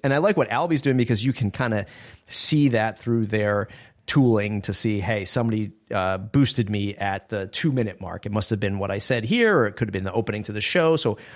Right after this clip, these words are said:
I know when people are really engaged, and by engaged, they're handing me money. Um, what's your outlook and what's your hope for that? Is there, there should be, uh, a cry for,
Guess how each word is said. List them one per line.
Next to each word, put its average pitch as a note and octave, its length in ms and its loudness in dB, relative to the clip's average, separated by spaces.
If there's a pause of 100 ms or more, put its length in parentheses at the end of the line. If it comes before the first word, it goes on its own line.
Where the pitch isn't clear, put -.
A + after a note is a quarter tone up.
(180)
I D3+ 300 0
know C#3 240 4
when B2+ 200 2
people B2+ 320 2
are A2 80 2
really A#2 360 2
engaged, A2+ 580 2
and G#2+ 100 0
by G2+ 160 0
engaged, A#2 460 -4
they're G#2+ 80 -4
handing G#2+ 320 -2
me G#2+ 80 -4
money. A2+ 460 0 (420)
Um, A2+ 480 -2 (400)
what's C#3 340 0
your E3 160 2
outlook D3 420 -2
and A2+ 140 0
what's C3 200 0
your A#2 100 2
hope B2+ 300 -2
for G#2+ 160 -2
that? A2 420 -2 (140)
Is G#2+ 180 -2
there, A2+ 360 2 (340)
there A2+ 120 0
should E3 380 2
be, A#2+ 420 0 (220)
uh, A2+ 480 2
a A2+ 140 -2
cry A#2+ 320 0
for, A2+ 340 0